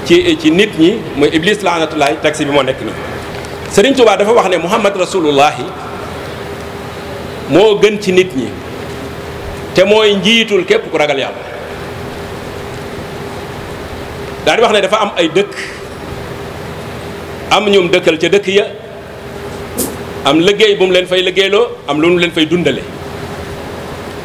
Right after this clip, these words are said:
Dëkk ya ñooy lan? Ñooy iman, islam, ihsan. Ñoo ñooy dëkk ya. Iman, islam,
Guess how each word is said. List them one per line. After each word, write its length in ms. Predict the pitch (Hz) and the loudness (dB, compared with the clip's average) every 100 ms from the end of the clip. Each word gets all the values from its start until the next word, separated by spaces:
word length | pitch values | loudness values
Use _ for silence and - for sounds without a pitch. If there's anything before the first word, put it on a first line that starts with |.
| - - - - 127 | -10 -10 -10 -8 2
Dëkk 160 | 233 247 | 2 4
ya 180 | 254 254 | 6 6
ñooy 300 | 202 190 208 185 | 6 4 4 4
lan? 200 | 190 220 | 2 0
Ñooy 220 | 147 151 170 | -2 -2 0
iman, 540 | 196 185 185 185 190 - - - - | 2 4 4 2 0 -8 -16 -16 -2
islam, 560 | 147 156 151 165 170 170 - - | 0 2 4 4 6 2 -2 -4
ihsan. 340 | 143 - 131 - - - - - - - | -4 0 0 0 -8 -12 -10 -10 -10 0
Ñoo 100 | 123 | 4
ñooy 140 | 160 175 | 6 6
dëkk 160 | 185 143 | 4 2
ya. 100 | 101 - - - - - - - - - - - - - - - 156 | 0 -4 -10 -10 -10 -10 -10 -10 -10 -10 -10 -10 -10 -10 -10 -2 2
Iman, 240 | 247 254 | 4 2
islam, 260 | 254 240 | 4 4